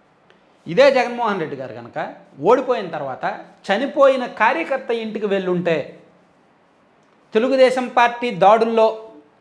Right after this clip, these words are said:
టీడీపీ వాళ్ళ, ఆ, దాడులు జరిగాయి కదా, దాని కారణంగా కొంతమంది కార్యకర్తలు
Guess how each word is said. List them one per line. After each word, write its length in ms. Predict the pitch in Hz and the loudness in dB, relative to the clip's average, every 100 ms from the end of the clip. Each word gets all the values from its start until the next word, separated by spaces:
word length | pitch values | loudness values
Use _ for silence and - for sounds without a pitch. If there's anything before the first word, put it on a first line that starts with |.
| _ _ _ - | _ _ _ -4
టీడీపీ 440 | 247 262 226 254 | -2 0 -2 0
వాళ్ళ, 440 | 240 233 226 220 - - - _ _ 170 | 4 4 6 4 2 -6 -20 _ _ -4
ఆ, 180 | 165 | -2
దాడులు 380 | 147 160 220 240 | 2 4 4 4
జరిగాయి 300 | 226 220 214 | 0 -2 -2
కదా, 200 | 208 240 | -4 -6
దాని 280 | 269 202 208 | 0 0 2
కారణంగా 380 | 202 214 233 233 | 0 0 -2 -4
కొంతమంది 440 | 208 202 202 220 | -2 -2 -4 -4
కార్యకర్తలు 480 | 214 214 220 226 214 | 0 0 0 -6 -8